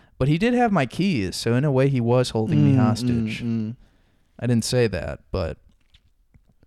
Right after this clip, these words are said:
Speaker 2: 'Cause then you would have been held hostage. I wonder
Speaker 1: Yeah.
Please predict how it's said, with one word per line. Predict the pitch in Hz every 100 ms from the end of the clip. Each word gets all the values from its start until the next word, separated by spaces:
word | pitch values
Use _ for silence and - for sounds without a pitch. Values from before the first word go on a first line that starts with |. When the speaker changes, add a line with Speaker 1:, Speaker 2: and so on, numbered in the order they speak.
| _ _ _ -
Speaker 2:
'Cause | -
then | 135
you | 151
would | 131
have | 117 98
been | 120
held | 113 101
hostage. | 107 92 - - - - -
I | 120
wonder | 123 123 113 104
Speaker 1:
Yeah. | 117 123 107 87 90